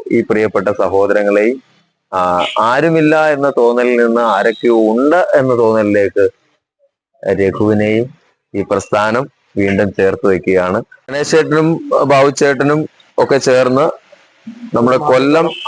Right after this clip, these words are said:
ഒരു മാസത്തോളം ചികിത്സയിലായിരുന്ന, ചികിത്സ കഴിഞ്ഞിട്ട് ആരും ഏറ്റെടുക്കാത്ത അവസ്ഥയിൽ ഉള്ള പ്രിയപ്പെട്ട രഘുവിനെ കൊല്ലം ജില്ലാ ആശുപത്രി അധികൃതരുടെ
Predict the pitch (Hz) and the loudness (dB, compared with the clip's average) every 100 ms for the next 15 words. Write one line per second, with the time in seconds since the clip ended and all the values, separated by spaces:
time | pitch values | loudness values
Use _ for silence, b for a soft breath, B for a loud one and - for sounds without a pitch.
0 | - 135 160 160 156 - 143 160 165 170 | 0 2 4 2 2 0 2 4 4 2
1 | 143 139 131 147 143 131 127 131 131 131 | 0 0 2 2 4 4 4 2 2 0
2 | 170 - - - 127 123 139 127 123 120 | 0 -4 -10 -4 -2 0 0 2 2 0
3 | 123 147 143 120 120 123 117 117 113 110 | 0 0 0 0 2 2 0 0 -2 0
4 | 117 113 117 - 107 107 - 110 113 - | -2 0 -2 0 0 0 0 0 0 -4
5 | _ b _ _ 107 107 104 107 98 101 | _ b _ _ -4 -2 0 -2 0 -2
6 | 98 98 92 104 113 120 110 123 147 127 | 0 0 0 0 0 0 0 0 0 0
7 | 120 123 117 117 110 110 113 110 120 - | 0 2 2 0 -2 -2 -2 0 0 0
8 | 90 113 - 120 117 117 110 123 | -2 -4 0 2 2 2 2 0